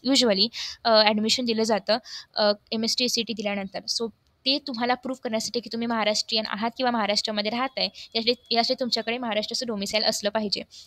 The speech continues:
बा-, बाकीचे काही seats रिझर्व्डसुद्धा असतात बाकी, अ, out of महाराष्ट्रीयन लोकांसाठी through जेई Mains, पण त्याच्याबद्दल आपण आता नाही बोलत आहोत, ते तर जेई मेन्सद्वारे होणार आहे.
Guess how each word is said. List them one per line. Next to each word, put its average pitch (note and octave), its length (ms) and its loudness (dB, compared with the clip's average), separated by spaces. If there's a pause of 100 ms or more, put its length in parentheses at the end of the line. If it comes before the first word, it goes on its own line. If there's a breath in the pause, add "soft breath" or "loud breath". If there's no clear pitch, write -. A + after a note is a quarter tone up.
(140)
बा-, A3+ 200 -2
बाकीचे B3+ 300 2
काही C4 180 2
seats C4 240 0
रिझर्व्डसुद्धा A3+ 540 4
असतात A#3 200 0
बाकी, G#3 280 -2 (260)
अ, G#3+ 60 4 (160)
out G#3+ 120 4
of A#3 120 -2
महाराष्ट्रीयन A3 420 2
लोकांसाठी G#3 540 0 (160)
through - 520 0
जेई G3+ 220 6
Mains, G#3+ 300 0 (240 loud breath)
पण A3+ 100 4
त्याच्याबद्दल A#3 400 -2
आपण A3+ 180 2
आता A3+ 160 -2
नाही G#3+ 180 0
बोलत G#3+ 260 2
आहोत, A3 260 -2
ते G#3+ 120 0
तर A#3 60 2
जेई G#3+ 200 2
मेन्सद्वारे G#3 420 2
होणार G3 240 0
आहे. G3 200 -2